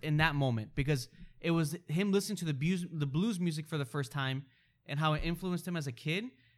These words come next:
but then it's going back and forth with him being nervous and about to perform for the first time, and the back and forth of that, that was cool because it's music that was, he was influenced by, and it was showing him as a kid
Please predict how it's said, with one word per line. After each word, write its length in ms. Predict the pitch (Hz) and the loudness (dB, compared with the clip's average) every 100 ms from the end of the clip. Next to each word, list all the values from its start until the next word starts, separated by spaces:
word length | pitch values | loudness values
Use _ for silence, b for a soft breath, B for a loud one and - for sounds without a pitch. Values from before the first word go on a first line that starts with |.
| b | b
but 140 | 160 160 | -4 -2
then 120 | 151 | -2
it's 100 | 147 | -2
going 180 | 196 165 | -2 0
back 200 | 165 170 | 2 2
and 100 | 165 | 0
forth 200 | 160 170 | 0 -2
with 120 | 143 | 0
him 160 | 147 160 | 2 4
being 220 | 160 147 | 4 6
nervous 440 | 143 156 160 156 147 | 6 6 6 2 2
and 100 | 127 | 2
about 220 | 131 143 | 2 0
to 80 | 139 | -2
perform 320 | 123 151 151 | -2 0 2
for 100 | 156 | 0
the 80 | 139 | 0
first 260 | 156 143 | 0 0
time, 340 | 156 156 151 131 | 0 2 4 2
and 140 | 117 b b b 151 | 0 b b b -4
the 80 | |
back 340 | 123 143 147 165 | 0 2 2 2
and 120 | 139 | -2
forth 440 | - 147 170 190 | 0 0 0 -2
of 140 | 202 170 | -4 -2
that, 220 | 220 180 | -2 0
that 160 | 165 190 | 2 2
was 140 | 170 | 2
cool 460 | - 147 117 107 _ _ b b - | 2 2 2 -2 _ _ b b -2
because 220 | 156 151 | 0 2
it's 160 | 151 - | 0 0
music 480 | 170 196 180 220 - | 4 4 4 0 0
that 240 | 151 - | -2 -2
was, 220 | 147 131 - | 0 0 -2
he 200 | - 151 | -2 4
was 160 | 147 127 | 4 4
influenced 500 | 170 175 151 139 - | 4 4 6 4 4
by, 360 | 117 113 120 143 b b b b | 4 4 4 0 b b b b
and 160 | 147 147 | 2 4
it 60 | |
was 160 | 143 139 | 4 2
showing 340 | - 165 160 | 0 2 2
him 200 | 147 170 | 4 4
as 100 | 151 | 2
a 60 | 143 | 0
kid 420 | - 175 185 | 0 0 0